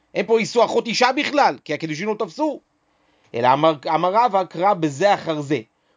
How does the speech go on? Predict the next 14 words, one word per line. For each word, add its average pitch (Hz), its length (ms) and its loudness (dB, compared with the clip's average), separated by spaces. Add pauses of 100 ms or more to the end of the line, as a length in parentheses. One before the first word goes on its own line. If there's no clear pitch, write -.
ומתיתי 175 400 -4
כדרכה". 165 580 0
כלומר, 127 480 -2 (540)
הפסוק 143 460 -2
שעושה 175 400 2
האישה, 156 400 -2
האחות 147 600 0
אישה, 202 300 -2
הוא 185 120 0
מחייב 160 260 -2
עליה 208 140 2
כרת, 226 280 0
מדבר 208 340 0
בה 190 220 2